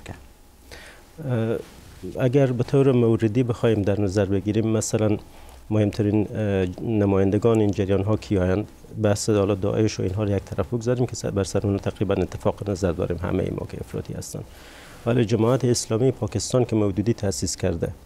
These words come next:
Speaker 2: افکار ابوالعلای مودودی چقدر تأثیر داشته در، اه، بحث، اه،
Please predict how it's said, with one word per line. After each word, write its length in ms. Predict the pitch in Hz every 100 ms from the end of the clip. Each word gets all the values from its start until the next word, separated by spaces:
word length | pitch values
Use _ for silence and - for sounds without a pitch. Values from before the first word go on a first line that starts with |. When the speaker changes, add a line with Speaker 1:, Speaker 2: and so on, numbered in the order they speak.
| - - - - - - -
Speaker 2:
افکار 460 | 110 - - 127
ابوالعلای 560 | 120 110 107 107 110 113
مودودی 640 | 104 98 98 101 120 117 - - - -
چقدر 440 | - - 120 110
تأثیر 560 | 101 - - - - 110
داشته 360 | 104 104 -
در، 320 | 101 110 - 104
اه، 160 | 101
بحث، 400 | 98 98 95
اه، 60 | -